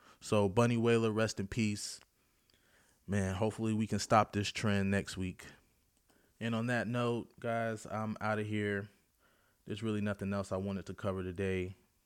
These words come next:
Those are pretty much the topics that were standing out to me within the last week. Hope you guys have a great week, a great weekend. Keep grinding, keep pushing towards your goals.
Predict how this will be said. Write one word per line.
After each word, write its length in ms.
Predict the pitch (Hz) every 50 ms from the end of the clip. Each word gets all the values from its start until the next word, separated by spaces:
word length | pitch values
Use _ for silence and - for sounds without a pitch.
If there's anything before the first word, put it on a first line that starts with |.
| _ _ - -
Those 140 | 92 95 95
are 40 |
pretty 240 | 87 - - 101 98
much 220 | 92 95 90 87 -
the 100 | 98 87
topics 640 | - 107 95 92 - - 87 78 - - - -
that 220 | - 92 90 87
were 320 | 90 92 90 90 85 85 101 -
standing 420 | - - 101 95 90 90 90 90
out 180 | 90 87 71 -
to 100 | - 95
me 240 | 92 95 92 90
within 280 | 90 92 - - 92 90
the 60 | 90
last 380 | 87 90 90 87 87 85 - 92
week. 360 | 90 95 92 82 - - - - _ _ _ _ _ _ _ _ _ _ _ _ -
Hope 180 | 127 110 -
you 60 | 107
guys 280 | 104 120 113 110 107 104
have 160 | 120 110 95
a 60 | 107
great 260 | 101 104 110 110 107 95
week, 460 | 101 113 117 117 110 - - - - _ _ _ _ _ _ _ _ _ _ -
a 40 | -
great 220 | - 104 101 -
weekend. 680 | 95 113 113 101 - 113 110 107 104 104 104 110 117 - _ _ _ _ _ _ _ _ _ - -
Keep 240 | - 117 98 98
grinding, 640 | 101 113 110 110 110 107 104 104 107 104 101 110 113 -
keep 200 | - 107 - -
pushing 260 | - 110 - 110 101
towards 300 | - 107 104 104 101 -
your 100 | 101 92
goals. 600 | 92 104 104 104 101 98 95 95 95 - -